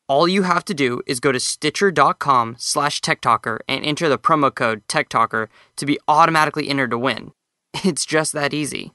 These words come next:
Once you have Stitcher, you'll have this podcast already in your favorites, and you'll also have access to all the other Quick and Dirty Tips podcasts and thousands of others on demand, no downloading, no syncing. And what's even better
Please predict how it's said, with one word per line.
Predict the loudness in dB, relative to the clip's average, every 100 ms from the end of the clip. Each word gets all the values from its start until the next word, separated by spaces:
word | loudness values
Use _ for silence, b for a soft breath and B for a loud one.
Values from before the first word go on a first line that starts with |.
| _ _ _ _ 0
Once | 0 2
you | 2
have | 2 0
Stitcher, | 0 -2 0 0
you'll | 0 0
have | 2 0
this | -4
podcast | 2 2 4 2 -4 -2
already | 0 2 0 0
in | -2
your | -4
favorites, | -4 -6 -8 -10 -14 _ _ -2
and |
you'll | 0
also | 2 2 2
have | 0 2
access | 2 2 -2 -6
to | -2
all | 2 4
the | 4
other | 2
Quick | -2 -4 -2
and | -2
Dirty | -2
Tips | -4 -6 0
podcasts | 0 0 -2 -6 -8
and | -10 0
thousands | 4 4 2 -4
of | -4 2
others | 2 2 -2 -2
on | 0 2
demand, | 2 0 -2 -4 _ _ -6
no | 2 4
downloading, | 4 4 2 -2 -4 -8 -8
no | -4 -2
syncing. | -4 -8 -12 -16 -16 -18 _ _ _ -6
And | -2
what's | -2
even | 0 0 2
better | 2